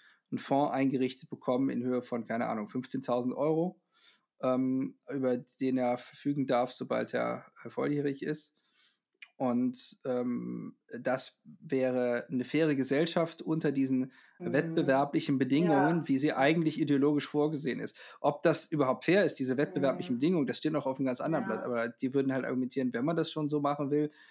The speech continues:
Speaker 1: dann wäre das eigentlich fair, weil dann diese ganzen historischen, ähm, Anhäufungen von Reichtum,
Speaker 2: Ja.
Speaker 1: ähm, halt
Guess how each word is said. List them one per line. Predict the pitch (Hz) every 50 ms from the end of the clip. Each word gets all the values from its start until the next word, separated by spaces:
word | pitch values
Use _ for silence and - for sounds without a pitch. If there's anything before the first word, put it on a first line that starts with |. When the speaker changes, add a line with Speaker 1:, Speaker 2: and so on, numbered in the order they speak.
| _ _
Speaker 1:
dann | - 117 120
wäre | 123 113
das | 123 113 110 -
eigentlich | - - 123 117 113 113 117 - -
fair, | - 113 120 127 143 147 - _ _ _ _ _ _ _ _
weil | - 120 120 117
dann | 123 123 127
diese | 131 127 131
ganzen | 120 131 127 127 - 135
historischen, | 131 135 131 - - 147 151 165 160 147 - - 135 127 123 120 - _ _ _ _ _ _ _ _ _ _ _
ähm, | 127 123 120 120 120 120 120 120 117 120 120 117 117 113 113 113 110 - - -
Anhäufungen | 139 156 190 190 147 160 147 139 147 135 - - 135 131 123 120 117 117 113 107 - _ _ _
von | - - - - 123 117 117 113 110 110 107 - _ _ -
Reichtum, | - 113 117 131 131 - - - - 143 143 147 160 156 202
Speaker 2:
Ja. | 202 196 190 185 - - - _ _ _
Speaker 1:
ähm, | - 127 123 120 123 123 123 - -
halt | - - 120 117 117 117 - - - -